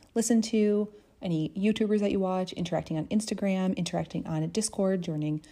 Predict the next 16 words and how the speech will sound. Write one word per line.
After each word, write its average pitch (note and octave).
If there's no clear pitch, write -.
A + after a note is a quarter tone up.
those A#3+
communities F3+
to E3+
get -
in F3
contact D#3+
with D#3+
other D#3
witches, G3
just -
being D#3
able D3+
to E3
consume A3+
the A#3+
content E3+